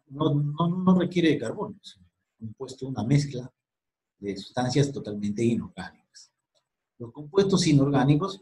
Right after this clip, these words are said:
van a tener las siguientes, eh, presen-, eh,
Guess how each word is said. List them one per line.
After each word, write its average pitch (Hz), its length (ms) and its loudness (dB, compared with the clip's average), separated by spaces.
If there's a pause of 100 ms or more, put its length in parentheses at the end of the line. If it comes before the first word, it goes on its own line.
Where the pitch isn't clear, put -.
(140)
van 131 140 -2
a 123 80 -4
tener 123 260 -4
las 120 180 -4
siguientes, 117 960 -2 (360)
eh, 95 360 -12 (140)
presen-, 113 400 -4
eh, 110 480 -10